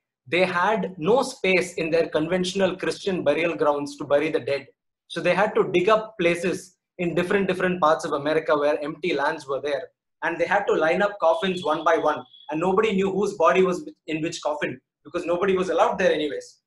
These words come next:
So they had to dump bodies en masse. So this is the state of a country that spends about fifteen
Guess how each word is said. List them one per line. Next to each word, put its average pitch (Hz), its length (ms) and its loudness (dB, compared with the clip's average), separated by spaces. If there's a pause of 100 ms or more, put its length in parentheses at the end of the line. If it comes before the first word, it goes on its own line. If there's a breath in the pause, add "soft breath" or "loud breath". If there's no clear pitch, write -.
(100)
So 170 100 -12
they 175 120 0
had 196 160 0
to 196 120 -4
dump 180 400 -2
bodies 151 320 -2
en 147 180 -6
masse. - 420 -10 (180)
So 196 140 -2
this 185 160 0
is 254 160 -6
the 254 100 -2
state 190 360 -2 (180)
of 160 120 -8
a 175 60 -2
country 151 500 -4 (180 soft breath)
that 160 180 0
spends 185 580 -4 (160)
about 170 420 2
fifteen 220 520 -4